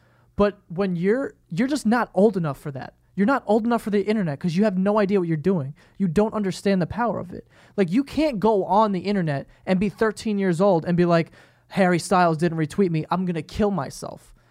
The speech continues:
Because when all those kids joke about suicide on Twitter like that, there's another kid reading it like, "This is what you, oh, this is what you're supposed to, like, this is how you get what you want," like, you threaten suicide. And then kids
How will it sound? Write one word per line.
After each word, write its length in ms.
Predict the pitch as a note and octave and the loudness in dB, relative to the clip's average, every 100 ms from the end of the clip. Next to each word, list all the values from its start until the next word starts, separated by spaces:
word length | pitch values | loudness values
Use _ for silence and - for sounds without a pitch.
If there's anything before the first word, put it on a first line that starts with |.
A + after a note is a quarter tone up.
| _ - | _ -6
Because 260 | A3 C4 G#3 | 0 0 0
when 140 | A#3 | -2
all 240 | G3+ G#3+ D4 | 2 4 4
those 240 | E4+ - | 2 -2
kids 380 | - A3 A3+ E3+ | 0 0 2 -4
joke 400 | C#3+ F3+ F#3+ A3 | -2 0 2 2
about 280 | G3 G3 F#3 | 0 0 -2
suicide 540 | F#3 F#3 F#3+ G#3 G#3 | -2 -2 0 0 2
on 140 | F3+ | 0
Twitter 240 | D#3 F#3 F#3+ | -2 -2 0
like 220 | G3 G#3 | 0 -2
that, 260 | A#3+ C4+ - - - | -2 -4 -8 -20 -12
there's 260 | E3 B3+ E4+ | 0 0 2
another 360 | D#4 A#3 D4+ B3+ | 0 0 0 0
kid 240 | - A#3 | 0 -2
reading 440 | D#3+ F3+ C4 G#3 | 0 0 2 2
it 180 | F3 D#3 | 2 2
like, 180 | E3+ E3 - | 0 -2 -8
"This 300 | D3 F#3 F#3 | -4 -2 -2
is 100 | F3+ | -2
what 160 | F#3 | -2
you, 80 | G3 | -2
oh, 160 | F#3 F3+ | 0 0
this 220 | D#3+ F#3 | 0 -4
is 140 | G3+ F3 | -4 -4
what 120 | F3+ | -2
you're 140 | F3 | -2
supposed 360 | D#3+ E3+ F3+ F3 | -2 -2 -2 -2
to, 60 | F3 | -2
like, 200 | D#3+ D3+ | -2 -2
this 160 | F3+ | -2
is 80 | F#3+ | 0
how 360 | F3+ F3+ F3+ F3+ - _ _ _ | 2 2 2 -4 -18 _ _ _
you 160 | E3+ F3 | -2 0
get 160 | D#3+ F#3+ | 2 2
what 100 | F3+ | 2
you 100 | E3+ | 2
want," 240 | F3 F#3+ | 0 0
like, 140 | D#3 D3 | -2 -2
you 180 | D#3 | -4
threaten 400 | D#3 - E3+ F3+ | -6 -4 -2 -2
suicide. 540 | E3+ F3 F3 F#3+ G3 F#3+ - - | -4 -2 -2 0 0 0 -10 -8
And 100 | F#3+ | -2
then 120 | A3+ | -2
kids 360 | G#3 C4+ C4+ | -2 -2 -2